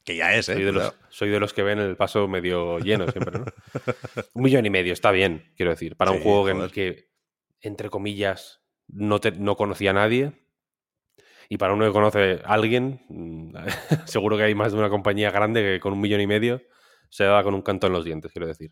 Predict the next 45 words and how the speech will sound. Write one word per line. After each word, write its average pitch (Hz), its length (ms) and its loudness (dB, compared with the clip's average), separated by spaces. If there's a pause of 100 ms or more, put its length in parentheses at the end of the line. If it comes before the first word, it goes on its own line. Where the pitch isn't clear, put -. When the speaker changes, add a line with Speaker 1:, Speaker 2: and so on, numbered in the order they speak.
Speaker 1:
Ya 90 140 -8
ves, - 280 -10
Speaker 2:
La 104 120 0
cosa 123 80 4
Speaker 1:
ya 139 60 4
Speaker 2:
es 92 60 0
que 135 60 4
Speaker 1:
ves. 117 120 2
Speaker 2:
les - 40 -12
pilló 110 220 4
de, 120 80 4
por 107 200 -2
sorpresa. 127 640 2 (400)
El 87 120 -8
juego 101 340 6
lo 95 80 6
han 95 100 2
seguido 98 220 0
actualizando, 98 1000 0 (300)
el 90 180 -16
Darkwood 98 380 -6
este, 95 540 -4 (280)
eh, 87 540 -6 (1000)
pues, - 160 -20
durante 87 480 -8
todo 95 100 0
este 95 180 -2
tiempo. 131 480 2 (460)
Y, 92 840 -6
y 101 120 -6
ahora, 98 280 4
efectivamente, 104 560 0
después 92 320 -6
de 98 80 -4
un 95 680 -8 (760)
buen, 101 600 -2
una 101 160 0
buena 101 320 0
temporada 95 640 0
en 90 520 -10
silencio, 113 600 -4
¿no? 104 80 0
Un 110 120 -2
poco 95 160 -4
escondidos, 113 640 2